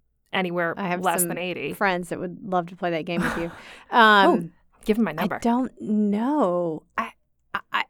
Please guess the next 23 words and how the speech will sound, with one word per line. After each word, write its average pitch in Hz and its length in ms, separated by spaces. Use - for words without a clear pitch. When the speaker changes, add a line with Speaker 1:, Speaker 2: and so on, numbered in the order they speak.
Speaker 2:
so 254 360
I 233 100
think 269 200
that - 100
there 202 160
are - 60
escort 180 460
services. 175 460
I - 80
mean, 262 140
I, 269 120
Speaker 1:
Mm-hmm. 214 180
Speaker 2:
I 277 60
think 381 200
you 311 100
could 202 120
definitely 180 320
pay 170 220
for 170 120
sex 175 380
in 170 300
Las 175 340
Vegas 160 560